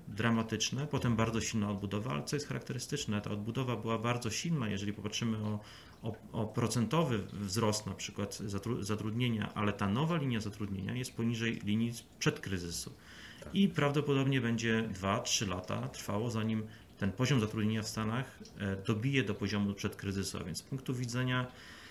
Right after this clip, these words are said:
Speaker 1: żeby już odpowiedzieć wprost na twoje pytanie, gdzie jest,
Speaker 2: Właśnie.
Speaker 1: e, lepiej na rynku pracy, no, zdecydowanie lepiej jest w Europie, a więc tutaj ta ochrona pracownika,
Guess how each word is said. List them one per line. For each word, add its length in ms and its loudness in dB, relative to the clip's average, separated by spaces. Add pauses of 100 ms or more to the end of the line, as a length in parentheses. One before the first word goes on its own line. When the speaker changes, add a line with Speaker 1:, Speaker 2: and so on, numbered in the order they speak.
(340)
Speaker 1:
żeby 160 -2
już 80 2
odpowiedzieć 360 4
wprost 400 4
na 60 4
twoje 180 0
pytanie, 380 0
gdzie 240 0
jest, 200 2
Speaker 2:
Właśnie. 220 -4
Speaker 1:
e, 580 0
lepiej 500 4
na 140 0
rynku 280 0
pracy, 540 0
no, 240 0
zdecydowanie 520 0
lepiej 240 -2
jest 140 -4
w 40 -2
Europie, 460 0
a 40 -4
więc 200 -4
tutaj 180 -4
ta 160 -4
ochrona 320 -2
pracownika, 840 -2